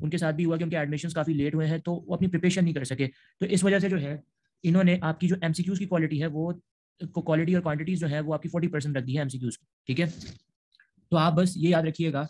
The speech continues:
कि आपने अपने एमसीक्यूज़ को अच्छे तरीके से तैयारी करनी है, ठीक है।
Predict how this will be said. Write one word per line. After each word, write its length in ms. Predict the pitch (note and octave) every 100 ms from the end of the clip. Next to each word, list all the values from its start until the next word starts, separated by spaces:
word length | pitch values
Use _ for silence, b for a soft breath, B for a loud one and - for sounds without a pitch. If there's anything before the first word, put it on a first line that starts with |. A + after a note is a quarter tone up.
| - _
कि 60 | E3
आपने 380 | D3+ E3+ F3
अपने 240 | F3+ D#3 D#3
एमसीक्यूज़ 420 | D#3 D#3+ F3+ F#3
को 60 | F3+
अच्छे 220 | D#3+ -
तरीके 220 | E3+ D#3
से 100 | D#3+
तैयारी 320 | F3 C#3+ C3 C#3+
करनी 240 | C3 C3
है, 140 | B2+ A#2+ _ _ _ _ -
ठीक 120 |
है। 100 | C#3